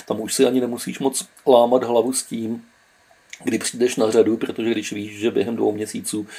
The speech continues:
bude naočkováno dalších šest milionů lidí,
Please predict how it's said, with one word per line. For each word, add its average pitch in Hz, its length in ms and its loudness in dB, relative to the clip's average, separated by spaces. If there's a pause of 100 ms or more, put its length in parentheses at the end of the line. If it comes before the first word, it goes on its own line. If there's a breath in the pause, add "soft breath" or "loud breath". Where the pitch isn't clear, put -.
(260 loud breath)
bude 123 140 0
naočkováno 107 560 2
dalších 98 400 0
šest - 240 -4
milionů 110 420 2
lidí, - 400 -6